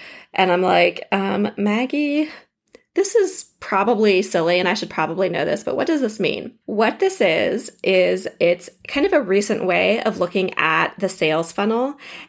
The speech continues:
and it involves splitting the funnel into three parts. Top of the funnel, T O F U, tofu. Middle of funnel, M O F U, mofu. And bottom of funnel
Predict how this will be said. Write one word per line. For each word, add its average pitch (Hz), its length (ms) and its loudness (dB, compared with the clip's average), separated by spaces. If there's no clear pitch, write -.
and 202 520 2
it 208 200 2
involves 214 680 0
splitting 233 400 0
the 226 80 2
funnel 180 360 0
into 190 240 -4
three 160 220 -4
parts. - 500 -10
Top 180 260 -2
of 226 60 0
the 285 40 4
funnel, 165 560 0
T 226 200 0
O 190 320 4
F 180 240 0
U, 147 460 0
tofu. - 580 -4
Middle 196 380 2
of 175 120 -2
funnel, 160 640 -2
M 185 220 0
O 160 400 0
F 165 240 -2
U, 160 420 -2
mofu. 151 560 -6
And 214 420 2
bottom 180 460 2
of 165 320 -2
funnel - 580 -6